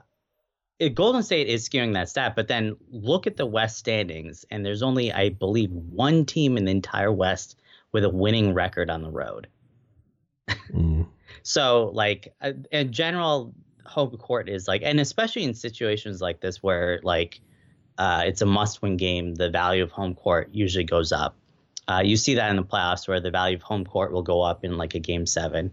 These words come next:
Speaker 1: Uh,
Speaker 2: What is it, like, three points or something?
Speaker 1: Yeah, it's around, like, so I think it's about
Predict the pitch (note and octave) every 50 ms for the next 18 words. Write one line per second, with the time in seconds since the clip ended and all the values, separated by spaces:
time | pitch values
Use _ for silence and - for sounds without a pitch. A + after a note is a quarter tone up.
0 | - - _ _ _ _ _ _ _ _ _ - G#2 F#2+ F2+ F2 G#2+ A#2 D3 F3+
1 | F#3 F3 G3 F#3+ C3 G#2+ G#2+ G2 - - - A2+ G#2 G2+ - - F#2+ G2 G#2+ -
2 | B2+ A#2+ - C#3 C#3 C#3+ C#3+ D#3 - - - - - _ - C#3+ E3 D#3+ C#3+ D3
3 | D#3 - - F#3 E3 F3+ F3 E3+ E3 D#3+ D#3+ D#3+ C#3+ C3 B2+ A#2 G#2+ G2+ G2 F#2
4 | - - - - - B2+ A#2 B2+ - - A#3 A3+ - A#3+ - - F#3 F3 C#3+ B2+
5 | G#2+ -